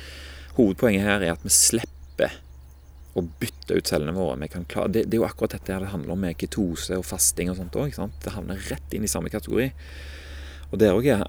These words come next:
handler det jo mye om betennelse og sånn. Hvis du faster, sånn, så er det ikke energi, eller, ja. Å ja. Nå kommer vi til å tenke på det, ja. Når du faster, så har du jo, spiser du jo ikke mat, og dermed så har du mye mindre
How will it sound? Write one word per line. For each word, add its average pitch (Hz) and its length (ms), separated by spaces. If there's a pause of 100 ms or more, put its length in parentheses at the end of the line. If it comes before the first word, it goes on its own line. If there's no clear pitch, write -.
handler 85 200
det 87 40
jo 90 80
mye 82 140
om 82 80
betennelse 85 420
og - 60
sånn. 73 160
Hvis 78 100
du - 80
faster, - 380
sånn, 80 100
så 85 120
er 82 40
det 80 80
ikke 80 140
energi, 78 240 (180)
eller, 80 360 (200)
ja. - 120 (1400)
Å 98 120
ja. 120 140 (1400)
Nå - 120
kommer 156 180
vi 87 60
til - 80
å - 40
tenke - 200
på 78 100
det, 131 100
ja. 104 140 (960)
Når 107 120
du 113 80
faster, - 760 (440)
så - 200
har 90 240
du 120 80
jo, 90 140 (140)
spiser 101 480
du 87 80
jo 80 120
ikke - 280
mat, 107 440
og 90 80
dermed 92 240
så 95 100
har 92 100
du 101 40
mye 107 640
mindre 98 400